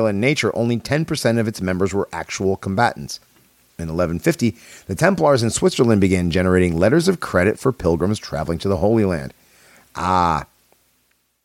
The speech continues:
here we go. So they invented banking, which, you know, the,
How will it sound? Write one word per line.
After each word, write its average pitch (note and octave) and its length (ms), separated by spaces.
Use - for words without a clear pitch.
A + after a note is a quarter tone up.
here D3+ 100
we C3 80
go. F#2+ 180
So - 100
they F#3 240
invented C#3 460
banking, A#2 420
which, - 300
you A2 80
know, E2 220
the, D#2 220